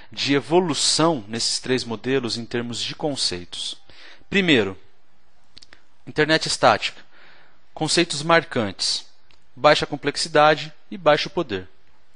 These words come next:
Óbvio, eu tenho complexidade quase nenhuma. Basicamente, o que eu tenho é que conhecer é H T M L e um pouquinho de JavaScript, bem basiquinho, não é? Então, eu tenho uma baixa complexidade, entretanto, eu não consigo fazer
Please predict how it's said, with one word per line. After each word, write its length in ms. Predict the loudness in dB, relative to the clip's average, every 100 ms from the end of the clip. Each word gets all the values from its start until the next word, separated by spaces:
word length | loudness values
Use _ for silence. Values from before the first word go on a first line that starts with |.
| -16 -8 4
Óbvio, 460 | 6 6 0 -14 -14 -16 -14 -4
eu 100 | -4
tenho 340 | 0 2 2
complexidade 680 | 0 0 0 -2 4 4 4
quase 460 | 2 8 8 8 2
nenhuma. 520 | -2 0 0 0 -2 -4 -14 -2
Basicamente, 680 | 4 4 4 -2 0 -2 -2
o 40 |
que 80 | -2
eu 80 | -2
tenho 340 | -2 -2 -4
é 80 | -6
que 120 | -8
conhecer 560 | -6 -4 -2 0 0 0
é 100 | -2
H 260 | -2 -2 0
T 120 | -2
M 180 | 0 4
L 300 | 6 4 -4 -12 -14 -8
e 100 | -6
um 60 |
pouquinho 520 | -4 -6 -4 -4 -4 -6 -14 -16 -12
de 80 | -2
JavaScript, 680 | -2 -2 -4 -6 -8 -10 -4
bem 200 | -2 2
basiquinho, 600 | 2 2 -2 -8 -8 -8 -10 -16 -14
não 120 | -12 -10
é? 60 | -12 -14 -16 -16 -16 -16 -16 -16 -4
Então, 100 | -2
eu 40 |
tenho 160 | 2 4
uma 80 | 8
baixa 260 | 8 6
complexidade, 880 | 0 -2 -2 -2 0 4 4 2 -4
entretanto, 640 | -8 -2 0 2 0 0 -4
eu 40 |
não 80 | -4
consigo 340 | -4 -4 -4
fazer 360 | -2 0 0